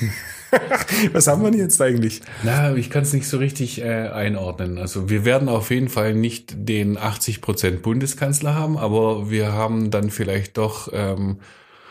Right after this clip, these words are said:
Speaker 2: weitere Parteien, mit denen man sich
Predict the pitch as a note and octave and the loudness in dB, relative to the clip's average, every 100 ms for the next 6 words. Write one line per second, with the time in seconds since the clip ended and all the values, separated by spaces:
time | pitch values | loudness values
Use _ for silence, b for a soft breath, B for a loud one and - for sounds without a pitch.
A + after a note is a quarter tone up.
0 | B B - G#2+ A2 A2+ G#2 G#2 G2+ G2+ | B B -2 0 0 0 0 0 -2 -2
1 | G2 A2 A2 G#2 G2+ G2+ G2 F#2+ F2 G2 | 0 2 2 2 0 0 0 0 -2 -4
2 | F#2+ | -4